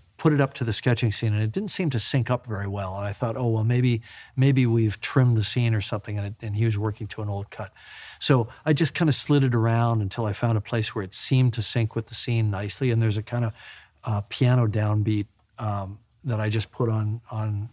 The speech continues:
Leonardo's eyes coming up and looking directly, you know, at the camera. Uh, critical moment of eye contact between the two of them while he's drawing her. And, um, and then, boy, it just really flowed, and it just seemed to hit every, every movement of his hand and everything. It was fantastic. Solo piano, not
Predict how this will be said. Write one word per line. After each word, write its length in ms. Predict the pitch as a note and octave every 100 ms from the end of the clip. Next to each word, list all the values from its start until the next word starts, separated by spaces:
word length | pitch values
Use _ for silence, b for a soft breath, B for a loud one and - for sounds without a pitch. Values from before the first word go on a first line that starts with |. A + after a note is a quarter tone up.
| _
Leonardo's 540 | C3 A#2 G#2+ G#2+ G#2+ G2+
eyes 340 | G#2 G#2+ G#2
coming 320 | - - G2
up 180 | G2 F2+
and 160 | G#2 G2+ A2+
looking 320 | A2 G#2+ A2
directly, 560 | G#2 G#2 F#2+ G#2+ G2+ G2+ _
you 100 | C3
know, 140 | G2
at 140 | G2+ G2+
the 80 | -
camera. 480 | A#2+ A2 A2 F#2 - B B B _
Uh, 340 | A2 G#2 G2+ G2+ -
critical 500 | C3+ G#2+ G#2 F#2+ F#2
moment 300 | G#2+ G#2+ G2
of 100 | F#2+
eye 140 | G2
contact 580 | G2+ - G2 G2 G2+ G#2
between 300 | - - A2
the 80 | G2+
two 180 | - A2
of 60 |
them 100 | G2+
while 140 | G2 F#2+
he's 240 | G2 G2
drawing 400 | G2 G#2 G2 G2+
her. 220 | F#2 F#2+ - B B B B -
And, 400 | A2+ G#2+ G#2+ G#2+
um, 360 | G#2 G#2 G#2 - B B B B
and 120 | G#2+
then, 140 | C3 D3
boy, 220 | - C3+
it 160 | G#2 -
just 200 | - -
really 220 | A2+ G2
flowed, 420 | - G#2+ B2 G#2+
and 60 | F#2
it 80 |
just 220 | G2+ A2+ -
seemed 220 | C#3+ C3
to 80 | -
hit 300 | - B2 -
every, 420 | A2+ B2 B2 A#2
every 220 | A#2+ B2 B2
movement 400 | G#2+ A#2+ A#2+ A2+
of 100 | G#2
his 140 | G2
hand 260 | A#2 A2 A2
and 80 |
everything. 260 | F#2+ A2+ A#2
It 40 |
was 120 | F#2+ -
fantastic. 460 | G2+ A#2 A#2 F#2+
Solo 320 | - D3 E3+
piano, 360 | E3 E3+ D3 F2
not 240 | F#2 G#2+